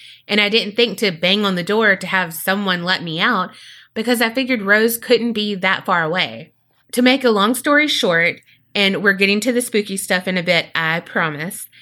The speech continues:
I realized that I couldn't wait to get to the bathroom, and my only two options were to piss in my pants or to use the sink in our bedroom.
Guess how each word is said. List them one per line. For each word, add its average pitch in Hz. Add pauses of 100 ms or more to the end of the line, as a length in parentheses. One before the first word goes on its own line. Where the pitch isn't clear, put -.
(300)
I 202
realized 269
that 226
I 180
couldn't 294
wait 226
to 220
get 196
to -
the 175
bathroom, 165
and 175
my 180
only 254
two 285
options 220
were 185
to 165
piss 262
in 349
my 330
pants 208 (340)
or 202
to 240
use 220
the 196
sink 226
in 196
our 180
bedroom. 151